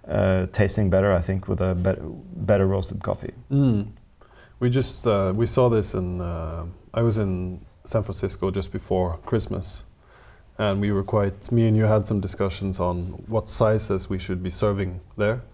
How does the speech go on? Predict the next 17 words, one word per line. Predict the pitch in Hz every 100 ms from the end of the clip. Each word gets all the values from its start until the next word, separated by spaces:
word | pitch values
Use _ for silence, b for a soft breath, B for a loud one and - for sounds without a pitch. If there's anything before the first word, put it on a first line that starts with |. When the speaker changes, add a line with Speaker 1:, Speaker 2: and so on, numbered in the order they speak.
| B B B B B B B - - - -
Speaker 2:
And | 101 98
we | 101
thought | 107 131 123
that | 120
we | 104 101
would | 92
have | 95 -
to | 92
go | 90 87
for | 87 90
really | 92 101 92
big | 95 95
lattes, | 92 90 - 92 85 82
and | 87 82 87
since | 95 92
that's | 95 92
the | - 87 85